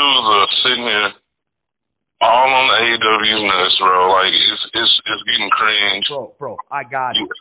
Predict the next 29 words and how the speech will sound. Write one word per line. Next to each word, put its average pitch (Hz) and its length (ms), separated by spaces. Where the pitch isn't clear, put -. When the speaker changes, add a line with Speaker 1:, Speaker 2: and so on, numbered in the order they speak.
Speaker 2:
I 113 80
got 117 340
it, 90 60
all 87 160
right? 110 320
It's 107 180
these 117 140
other 135 220
two 135 220
marks 120 480
that 107 100
are 95 60
two 135 180
marks 120 420
for 104 120
themselves, 95 600
and 98 100
they 98 160
always 123 320
wanna 120 260
fucking 110 260
talk 104 200
about 101 240
A 98 40
E 92 180
W. 87 280
Speaker 1:
Yeah, 127 100
Speaker 2:
Everybody 147 320
knows 135 100